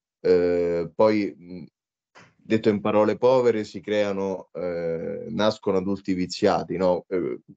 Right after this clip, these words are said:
quello che poi può anche capitare è che vengano fuori patologie, comportamenti, eh, invalidanti poi per, per l'adulto, che sia la depressione, casi di chicomori e quant'altro.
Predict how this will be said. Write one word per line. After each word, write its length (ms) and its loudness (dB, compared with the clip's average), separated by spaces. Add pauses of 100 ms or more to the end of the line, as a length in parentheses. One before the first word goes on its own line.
(120)
quello 220 4
che 140 2
poi 200 2
può 120 0
anche 220 -2
capitare 460 2
è 20 4
che 140 -6
vengano 320 -2
fuori 460 2 (1700)
patologie, 580 0
comportamenti, 1000 -4
eh, 300 -6
invalidanti 800 0
poi 180 0
per, 500 -2
per 180 0
l'adulto, 640 -2
che 120 -4
sia 240 0
la 80 6
depressione, 880 0
casi 340 0
di 540 -2
chicomori 680 2
e 120 -6
quant'altro. 760 -2